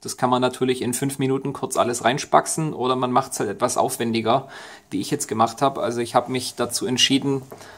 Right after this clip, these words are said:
ähm, hier die Leitungen so alle gleichmäßig und wirklich, äh, akkurat zu verlegen.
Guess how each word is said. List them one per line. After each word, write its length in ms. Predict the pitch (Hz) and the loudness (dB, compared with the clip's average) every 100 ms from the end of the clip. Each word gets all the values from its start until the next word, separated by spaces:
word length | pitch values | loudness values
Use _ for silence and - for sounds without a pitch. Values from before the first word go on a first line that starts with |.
| - _ - | -20 _ 0
ähm, 580 | 123 120 120 120 120 120 | 4 4 4 2 0 0
hier 200 | 127 131 | 0 2
die 120 | 123 | 2
Leitungen 680 | 110 - 139 135 139 131 - _ | 2 0 0 2 2 -2 -8 _
so 380 | - - 131 120 | 0 2 2 2
alle 220 | 110 131 | 0 0
gleichmäßig 680 | 131 113 110 135 131 135 90 | 0 -2 0 -2 0 0 -2
und 200 | 123 117 | -2 -2
wirklich, 440 | 123 131 127 - - | -2 -6 -6 -10 -10
äh, 120 | - | -2
akkurat 580 | 117 - - 131 117 117 | 2 2 0 2 4 2
zu 100 | - | -2
verlegen. 540 | 131 117 120 143 156 | -2 -2 -2 -4 -6